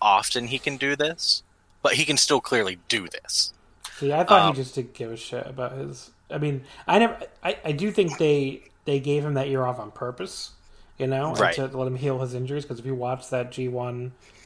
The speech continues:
Speaker 2: the video
Speaker 1: He
Speaker 2: for
Speaker 1: was
Speaker 2: G one,
Speaker 1: hurt,
Speaker 2: yeah, the
Speaker 1: man.
Speaker 2: G one twenty-nine video he did, the, I think it was called Vanishing Point. I mean, you could see him, like, barely able to get out of bed. But, like, as far as,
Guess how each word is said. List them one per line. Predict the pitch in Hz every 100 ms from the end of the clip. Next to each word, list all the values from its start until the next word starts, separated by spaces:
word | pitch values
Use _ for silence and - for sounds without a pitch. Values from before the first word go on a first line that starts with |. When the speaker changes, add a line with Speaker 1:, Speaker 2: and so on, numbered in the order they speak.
| _
Speaker 2:
the | - 123
video | 127 131
Speaker 1:
He | 127 127
Speaker 2:
for |
Speaker 1:
was | - 131
Speaker 2:
G |
one, | 123
Speaker 1:
hurt, | - 131
Speaker 2:
yeah, | 127 123
the | 123
Speaker 1:
man. | 160
Speaker 2:
G |
one | 131 127
twenty-nine | 139 131 123 127 127
video | 135 135 135
he | 135
did, | 139 135
the, | 131
I | 120 - - -
think | 131
it |
was | 123
called | - 117
Vanishing | 117 117 123 139
Point. | 123 139 135 127
I |
mean, | 120 117
you |
could | 117 123
see | - 127
him, | 120 117 - - - - -
like, | 123 113
barely | 120 117 117
able | 117
to |
get | 117 117
out | 117
of | 113
bed. | 117 123 131 - - - -
But, | 131 -
like, | 123 120 - -
as | 131
far | - 143 139
as, | 143 131 123 123 120 -